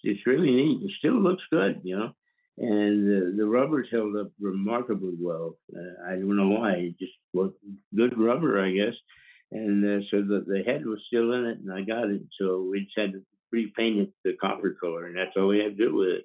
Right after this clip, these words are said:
And that was it. And, uh, so, you know, I, I was, I'm, most of the time, I'm just lucky. That's all. I mean, at the right place, the right time, whatever. And I loved it so much. It was just, oh, God.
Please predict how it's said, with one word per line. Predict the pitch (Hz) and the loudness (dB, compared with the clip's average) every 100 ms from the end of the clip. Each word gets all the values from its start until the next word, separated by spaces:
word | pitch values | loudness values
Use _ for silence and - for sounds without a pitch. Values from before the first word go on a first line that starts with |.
| - | -8
And | 92 | -12
that | 90 | -8
was | 98 | -4
it. | 117 - - _ _ _ _ _ - | -4 -4 -12 _ _ _ _ _ -4
And, | 98 90 87 90 | 0 2 2 2
uh, | 90 87 90 - | 2 -2 -4 0
so, | 101 92 95 | 2 2 2
you | 107 139 | 2 2
know, | 110 | 2
I, | 120 113 98 101 _ _ - - | 0 -2 -2 -4 _ _ -10 0
I | 120 | 2
was, | 123 127 - - - | 2 -2 -12 -10 -6
I'm, | - - - | -4 -6 -8
most | 135 160 185 - | 0 0 -2 -4
of | 165 165 - | -4 -2 -6
the | 139 _ 127 | -14 _ -4
time, | 120 101 101 | 0 0 0
I'm | 120 104 | -4 -2
just | 117 120 _ - | -2 -4 _ -4
lucky. | 113 87 - 80 _ _ - | -2 -2 -6 -20 _ _ -8
That's | 110 104 98 | -6 -2 -4
all. | 80 87 | -4 -4
I | 98 | -4
mean, | 95 92 | -2 -2
at | 90 | 0
the | 95 | 2
right | 107 107 - | 4 2 0
place, | 107 101 101 | 2 2 0
the | 85 | -6
right | 90 92 95 92 | -4 -4 -4 -4
time, | 90 90 85 | -2 -2 -2
whatever. | 87 87 82 82 85 _ - - - _ 98 | -2 0 0 -4 -8 _ -20 -20 -20 _ 0
And | 90 95 | 2 4
I | 101 | 4
loved | 101 107 98 | 4 4 2
it | 92 - - | 0 -4 -2
so | 107 110 | 0 2
much. | 107 92 87 - | 2 0 -2 -6
It | 87 85 90 | -6 -4 -6
was | 87 - | -6 -2
just, | 98 - - - | -2 -2 -4 0
oh, | 92 - - _ - | 2 0 -4 _ 0
God. | 92 87 | 2 2